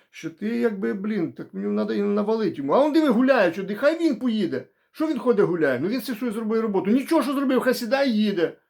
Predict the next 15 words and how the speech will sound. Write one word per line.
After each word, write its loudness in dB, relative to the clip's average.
Ну, 4
у 2
нього 2
там 2
соляри 4
немає. 4
Ну 2
нічого, 2
я 4
потім -2
йому 2
віддам. 4
Давай, 4
коротше, -4
їдь. -2